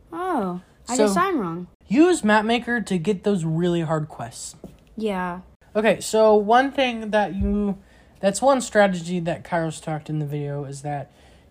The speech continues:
Speaker 2: you should, uh, focus on, oh, and it's also common knowledge, it's not just in Kairos's video, you should focus on one brawler at a time, at least, uh, trophy-wise to, like, some extent,
Speaker 1: Yeah.
Speaker 2: and then power ring up-wise.
Speaker 1: Once
Speaker 2: Yeah.
Speaker 1: you get,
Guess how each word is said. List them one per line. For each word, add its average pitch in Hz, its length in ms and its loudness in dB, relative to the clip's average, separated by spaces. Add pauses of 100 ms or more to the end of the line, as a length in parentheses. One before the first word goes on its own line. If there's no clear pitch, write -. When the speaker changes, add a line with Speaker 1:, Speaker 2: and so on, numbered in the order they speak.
Speaker 2:
you 233 300 -2
should, 254 540 -4
uh, 185 460 0
focus 233 600 -2
on, 185 460 -2 (180)
oh, 202 160 4
and 196 220 0
it's 190 100 -2
also 165 300 -2
common 143 280 -6
knowledge, 127 320 -10
it's 165 220 -10
not 151 160 -6
just 139 220 -12
in 139 100 -12
Kairos's 135 460 -12
video, 143 320 -10 (420)
you 269 180 4
should 311 220 2
focus 247 420 4
on 208 240 4
one 202 220 4
brawler 185 300 6
at 170 100 -2
a 165 60 -4
time, 123 420 -10
at 196 160 0
least, 202 240 -2 (480)
uh, 202 300 2
trophy-wise 262 840 4
to, 208 140 -2
like, 175 220 -2
some 180 300 0
extent, 127 460 -10 (280)
Speaker 1:
Yeah. 196 140 -4
Speaker 2:
and 196 100 4
then 185 240 2
power 190 440 4
ring 160 240 -2
up-wise. 120 600 -12 (460)
Speaker 1:
Once 254 300 0
Speaker 2:
Yeah. 302 40 4
Speaker 1:
you 285 60 2
get, 269 360 2